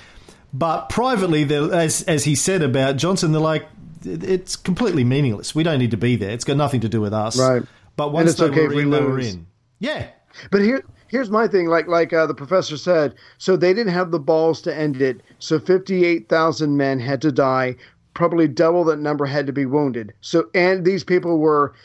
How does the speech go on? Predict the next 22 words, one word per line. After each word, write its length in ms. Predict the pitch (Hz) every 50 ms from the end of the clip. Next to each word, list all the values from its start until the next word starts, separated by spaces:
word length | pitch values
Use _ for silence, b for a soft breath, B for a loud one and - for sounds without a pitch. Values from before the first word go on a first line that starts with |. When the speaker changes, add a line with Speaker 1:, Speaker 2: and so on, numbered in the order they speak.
| b b b
Speaker 2:
not 440 | 147 147 156 156 151 147 143 139 _ _ -
honored 460 | 190 170 170 160 151 135 127 143 139
when 140 | 151 156 151
they 140 | 147 139 139
came 240 | - 151 151 143 135
back 200 | 139 135 131 -
home. 280 | 147 147 131 127 127
So 180 | 117 - 160 156 135 147
we 200 | 156 156 165 175
had 140 | 170 170 156
to 60 | 151
go 160 | 151 170 165
through 220 | 160 180 185 185
all 160 | 185 180 185 -
that 300 | 160 143 135 135 139 b b b b b -
because 320 | 165 151 151 160 143 135
no 140 | 160 165 165
one 100 | 165 156
had 160 | 143 151 147 139
the 60 | 147
balls 680 | 131 117 151 147 143 139 131 123 123 120 123 120 - -
to 340 | - 170 160 151 143 123